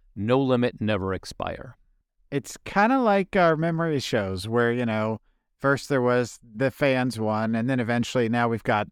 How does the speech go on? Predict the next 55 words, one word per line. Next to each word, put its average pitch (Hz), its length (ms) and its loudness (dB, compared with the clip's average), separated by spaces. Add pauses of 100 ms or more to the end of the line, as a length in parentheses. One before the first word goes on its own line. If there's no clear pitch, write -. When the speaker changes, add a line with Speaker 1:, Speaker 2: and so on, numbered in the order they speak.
Speaker 2:
you 120 100 -6
know, 87 120 -4
shoes 123 560 -2
and 104 140 -4
<laughs> - 20 -20
footwear, 170 720 -2
and 151 160 -8 (440)
it 185 80 -2
just 180 220 -2
keeps 156 220 -4
getting 135 200 0
Speaker 1:
Right. 113 60 -4
Speaker 2:
more 110 140 0
and 110 80 0
more 143 240 0
Speaker 1:
I 180 40 -6
mean, 208 180 0
Speaker 2:
niche. 160 100 -4
Speaker 1:
we, 202 140 0
our 151 180 0
comeback 156 480 0
show 127 180 0
was 117 140 -2
supposed 123 240 -2
to 117 60 -6
be 107 280 -2
hair, 104 600 -4 (580)
which 165 180 -2
I'm 190 120 0
not 202 160 0
saying 139 240 0
we 113 100 -2
couldn't 104 460 -2
do 92 400 -2 (100)
a 120 80 -4
show 107 240 -2
just 110 300 -4
on 107 100 -2
our 92 140 -6
hair, 101 400 -2
but, 98 200 -8 (440)
you 180 100 -4
know, 95 220 -4 (600)
I 151 80 -2
don't 131 100 2
wanna 127 80 0
say 135 120 0
we're 110 80 -2
scraping 113 380 -4
the 101 60 -6
bottom 101 300 0
of 95 60 -6
the 90 80 -10
barrel 135 380 2
either, 101 260 -2